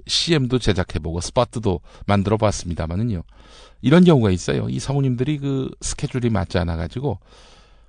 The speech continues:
원고는 다 준비가 됐죠. 대본은 다 준비가 됐습니다. 그 준비를 해놓고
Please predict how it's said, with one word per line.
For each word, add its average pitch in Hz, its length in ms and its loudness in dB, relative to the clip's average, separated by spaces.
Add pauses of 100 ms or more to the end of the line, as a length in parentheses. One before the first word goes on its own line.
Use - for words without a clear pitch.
(140)
원고는 170 500 4
다 139 100 2
준비가 120 360 0
됐죠. 120 420 -6
대본은 107 340 2
다 101 100 -2
준비가 87 360 -6
됐습니다. - 520 -16 (520)
그 131 100 -4
준비를 104 420 -2 (560)
해놓고 113 460 0